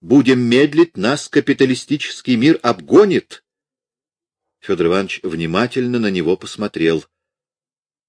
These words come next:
Надо же увенчать сортом. Хотя бы уверенно заявить, что дадим... Ну и увенчаем.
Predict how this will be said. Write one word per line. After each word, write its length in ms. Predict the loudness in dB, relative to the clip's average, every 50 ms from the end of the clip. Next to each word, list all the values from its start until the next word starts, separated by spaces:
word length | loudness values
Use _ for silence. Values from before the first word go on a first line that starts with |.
| _ _ _ _ _ _ _
Надо 340 | _ -6 -4 -4 0 -2 -2
же 220 | -2 0 0 0 0 -2
увенчать 640 | -4 -4 -4 -4 -6 -6 -6 -4 -4 -4 -4 -4
сортом. 680 | -8 -10 -2 2 2 2 2 0 _ -6 -6 -6 -8 _ _ _ _ _ _ _ _ _ _ _ _ _ _ _ _ _ _ _ _ _ _ _ _ _ -20 _
Хотя 320 | -6 -6 -6 -2 -2 -2 0
бы 140 | 2 0 2
уверенно 640 | 2 0 -2 2 2 4 4 4 2 0 -2 -2
заявить, 560 | -2 -2 -2 0 0 0 0 0 -2 -2 -8 _ _ _ _ _ _ _ _
что 360 | -14 -12 -12 -6 0 0 0
дадим... 680 | 2 2 0 0 0 -2 -2 0 0 0 0 -2 -6 -8 _ _ _ _ _ _ _ _ _ _
Ну 160 | 0 0 2
и 80 | 2
увенчаем. 800 | 0 0 0 0 -2 -2 -2 -2 0 0 0 0 0 -2 -4 -4